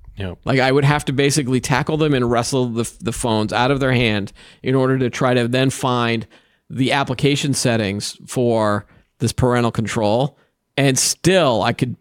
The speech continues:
Speaker 2: guarantee you that within ten minutes, they would find a way to disable it.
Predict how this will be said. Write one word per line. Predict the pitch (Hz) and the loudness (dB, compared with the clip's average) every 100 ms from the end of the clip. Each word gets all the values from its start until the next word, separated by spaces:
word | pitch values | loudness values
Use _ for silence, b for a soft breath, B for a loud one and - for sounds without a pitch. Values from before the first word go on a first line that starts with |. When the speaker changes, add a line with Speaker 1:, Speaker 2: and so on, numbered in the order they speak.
| _ - | _ -4
Speaker 2:
guarantee | 135 127 117 139 | 0 0 0 2
you | 120 | 2
that | 110 104 | 2 0
within | 117 113 | -2 -2
ten | 120 110 | 0 0
minutes, | 110 104 - | 0 -4 -4
they | 104 | -2
would | 104 | -2
find | 107 104 | -2 -4
a | |
way | 104 101 | -4 -6
to | |
disable | - 98 95 - - | -8 -6 -6 -6 -12
it. | 50 | -16